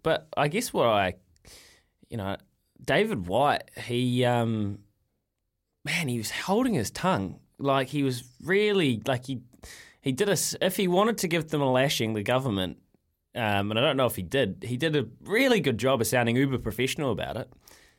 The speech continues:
He understands there's no point quibbling, there's no point having a crack when there's nothing they can do, and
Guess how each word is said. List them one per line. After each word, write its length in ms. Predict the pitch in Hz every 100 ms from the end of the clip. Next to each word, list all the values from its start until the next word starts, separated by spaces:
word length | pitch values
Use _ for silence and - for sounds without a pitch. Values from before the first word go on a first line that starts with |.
| _
He 160 | - 131
understands 480 | 127 127 135 131 120
there's 100 | 110
no 120 | 127
point 280 | 127 127 123
quibbling, 380 | 127 117 127 117
there's 120 | 104
no 120 | 123
point 240 | 123 131 117
having 180 | 117 113
a 60 |
crack 360 | - 120 120 123
when 80 | 117
there's 120 | 107
nothing 240 | 117 123
they 120 | 113
can 180 | 107 107
do, 300 | 92 117 117
and 200 | 113 104